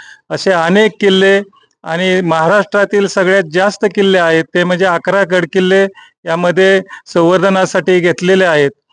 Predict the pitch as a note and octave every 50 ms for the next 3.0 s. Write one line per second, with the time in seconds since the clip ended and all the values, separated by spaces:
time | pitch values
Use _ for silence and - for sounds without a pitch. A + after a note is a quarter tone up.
0 | _ _ _ _ _ F3 E3 C3+ C3+ F3 F3+ F#3+ F#3+ - - G3+ G#3+ G#3+ G#3+ G3+
1 | F#3 F#3 F#3+ F#3 F3 F#3 - - - - _ _ _ - F3 E3 D#3+ D#3 D#3 E3+
2 | G3 G3 G3 - F#3+ F#3+ F#3 - - G3 G3 F#3 F3 F3 F3 F3 F#3 G3 G3